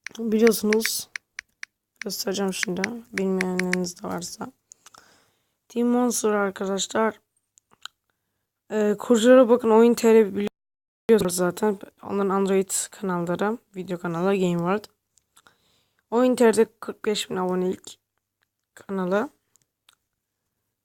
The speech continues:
Ee, kurucu bunlar, burada bakın arkadaşlar, Android oyun var mesela.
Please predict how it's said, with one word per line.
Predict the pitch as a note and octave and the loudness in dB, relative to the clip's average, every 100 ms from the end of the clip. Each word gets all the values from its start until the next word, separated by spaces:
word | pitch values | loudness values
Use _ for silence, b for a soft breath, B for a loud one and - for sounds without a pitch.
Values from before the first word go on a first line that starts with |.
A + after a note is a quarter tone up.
| _ _ _ _ _ _ - | _ _ _ _ _ _ -8
Ee, | A3 G#3+ G#3 | -2 0 2
kurucu | A#3+ B3 A3 C4+ | 4 4 4 2
bunlar, | B3+ C4 C4 B3 G#3+ | 4 2 2 0 0
burada | A3 C4+ - - | 2 2 2 -2
bakın | G#3 A3+ B3 | 0 2 2
arkadaşlar, | A#3+ A#3 A3 B3+ | 2 2 2 2
Android | B3+ A#3 A#3 A#3 | 4 6 6 8
oyun | A#3 A#3 | 8 8
var | G3+ | 4
mesela. | F#3+ F3+ F#3 F3+ F#3 | 2 0 -2 -2 -4